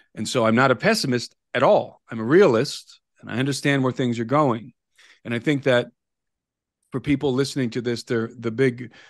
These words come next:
question throbbing in their mind will probably, will, will probably, might prob-, might be, let's say,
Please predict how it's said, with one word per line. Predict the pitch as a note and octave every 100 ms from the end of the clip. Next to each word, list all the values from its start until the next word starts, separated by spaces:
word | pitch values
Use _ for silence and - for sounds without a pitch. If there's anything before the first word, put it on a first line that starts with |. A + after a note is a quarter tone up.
| _
question | - C#3 - A2+
throbbing | - C3 C3+ B2+ A#2+
in | A#2+ B2
their | A#2 A2
mind | A2 C#3 C3+ A2+
will | A2+
probably, | - B2+ B2 A#2 A2+
will, | A2+ A2 C#3 -
will | - B2
probably, | - C#3 C3+ A#2+ A2+ A2 - _ _
might | C#3+ C3+ C#3
prob-, | D3 C3 C3+
might | D#3 D3 E3 A#2+
be, | C#3
let's | A#2 A#2
say, | - A#2+ A2